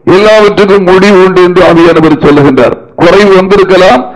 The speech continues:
அவைகள் நிறைவடைய போகின்றது. நமக்கு நெருக்கங்கள் வந்திருக்கலாம், பகைமைகள் சூழ்ந்திருக்கலாம், எல்லாவற்றிலும் நாம் ஜெயம் கிடைக்க, ஜெயம் பெற்றுக் கொள்ளக்கூடிய காலம் வந்து கொண்டிருக்கிறபடியினால் நிச்சயமாகவே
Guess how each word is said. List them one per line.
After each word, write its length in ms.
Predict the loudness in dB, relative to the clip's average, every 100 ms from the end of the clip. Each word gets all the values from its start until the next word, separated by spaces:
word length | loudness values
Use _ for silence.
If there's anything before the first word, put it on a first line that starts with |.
| -20 -20 -8
அவைகள் 320 | -4 -2 0
நிறைவடைய 500 | 0 0 0 0 0 0
போகின்றது. 640 | 0 0 0 0 0 0 -2 -8 -20 -16 -4
நமக்கு 360 | -2 0 -2
நெருக்கங்கள் 580 | 0 0 0 0 0 0
வந்திருக்கலாம், 560 | 0 0 0 0 0 -2
பகைமைகள் 560 | 0 0 0 0 0
சூழ்ந்திருக்கலாம், 800 | 0 0 0 0 0 0 0 -2 -8 -20 -6
எல்லாவற்றிலும் 640 | -2 0 0 0 0 -2
நாம் 220 | 0 0 0
ஜெயம் 220 | 0 0
கிடைக்க, 300 | 0 -2 -2
ஜெயம் 280 | 0 0 0
பெற்றுக் 240 | -2 0
கொள்ளக்கூடிய 400 | 0 0 0 -2
காலம் 300 | 0 0 0
வந்து 240 | -2 -2
கொண்டிருக்கிறபடியினால் 1080 | 0 0 0 0 0 0 0 0 2 0 -2 -8 -18 -20 _ -2
நிச்சயமாகவே 1200 | -2 -2 -2 0 2 2 0 0 0 -2 -8